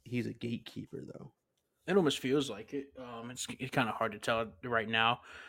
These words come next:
Speaker 2: But, um, I
Speaker 1: I
Speaker 2: guess
Speaker 1: think
Speaker 2: you
Speaker 1: he's
Speaker 2: could
Speaker 1: kinda
Speaker 2: say
Speaker 1: the
Speaker 2: he is,
Speaker 1: bottom of the
Speaker 2: but
Speaker 1: elites in the heavyweight division.
Speaker 2: Yeah. And, uh, like I said, it's 'cause Volkov may be, like, the more, you know,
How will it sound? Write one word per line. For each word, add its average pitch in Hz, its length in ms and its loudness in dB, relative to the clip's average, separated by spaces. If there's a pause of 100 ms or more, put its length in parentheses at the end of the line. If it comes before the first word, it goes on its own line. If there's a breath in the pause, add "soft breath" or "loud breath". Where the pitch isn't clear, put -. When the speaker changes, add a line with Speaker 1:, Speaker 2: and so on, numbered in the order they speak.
(300 loud breath)
Speaker 2:
But, 120 100 2
um, 113 300 4
I 147 40 2
Speaker 1:
I 180 40 4
Speaker 2:
guess 190 160 10
Speaker 1:
think - 20 2
Speaker 2:
you 127 80 2
Speaker 1:
he's 117 40 -2
Speaker 2:
could 117 100 0
Speaker 1:
kinda 120 100 6
Speaker 2:
say 110 60 4
Speaker 1:
the 101 60 0
Speaker 2:
he 110 160 0
is, 113 80 2
Speaker 1:
bottom 110 80 4
of 104 80 0
the 110 160 2
Speaker 2:
but 113 180 4
Speaker 1:
elites - 480 -6
in 110 160 -2
the 107 140 0
heavyweight 110 340 -2
division. 117 420 -4 (580)
Speaker 2:
Yeah. 120 400 0 (560 loud breath)
And, 127 280 6
uh, 127 300 8
like 127 160 2
I - 20 -2
said, 131 100 0
it's - 80 2
'cause 147 180 6
Volkov 135 440 6
may 123 160 4
be, 123 220 2 (220)
like, 113 220 -4
the 113 120 -4
more, 120 560 0 (200)
you 113 140 -2
know, 104 260 -2